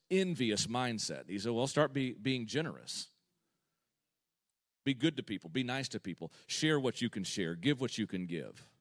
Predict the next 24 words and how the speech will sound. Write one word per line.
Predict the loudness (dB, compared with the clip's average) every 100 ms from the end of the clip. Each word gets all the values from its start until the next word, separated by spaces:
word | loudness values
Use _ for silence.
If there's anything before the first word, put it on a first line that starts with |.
| _ _ _ _ _ _ _ _
You | 4
overcome | 6 4 0 0 0 -2 -6
greed | -4 0 2 2
with | 0
generosity. | 0 2 2 0 0
Notice | 0 2 2
this. | 0 -2 -14 -12 4
The | 6
opposite | 6 4 2
of | 4
arrogance | 2 4 0 -2
is | -2
humility. | -2 -2 -2 -2 -8 -16 _ _ _ _ _ _ _ _ _ _ _ _ _ _ _ _ _ _ _ 0
How | 4
do | 6
I | 6
overcome | 4 0 -4 -4
an | -4 -2
arrogant | 0 0 -2 -2
attitude? | -2 -2 -2 -2
How | 2 2
do |
I |
overcome | 2 0 -2 -2 -4